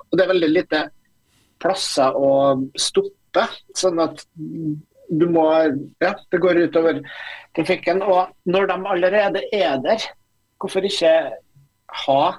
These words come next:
tilbud. Fisketurer, for eksempel. Det har jo vært prøvd litt, men jeg tror at det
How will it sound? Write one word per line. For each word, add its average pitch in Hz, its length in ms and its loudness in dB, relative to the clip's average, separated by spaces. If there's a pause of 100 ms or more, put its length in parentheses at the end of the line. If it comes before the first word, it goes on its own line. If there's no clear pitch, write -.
(240)
tilbud. 180 340 0 (380)
Fisketurer, 147 960 0 (300)
for 196 120 2
eksempel. 196 380 -2 (760)
Det 196 80 2
har 208 100 2
jo 202 120 4
vært 254 260 0
prøvd 151 480 2
litt, 262 320 0
men 226 180 0
jeg 214 280 0
tror 196 320 2
at 185 80 -12 (600)
det 185 280 0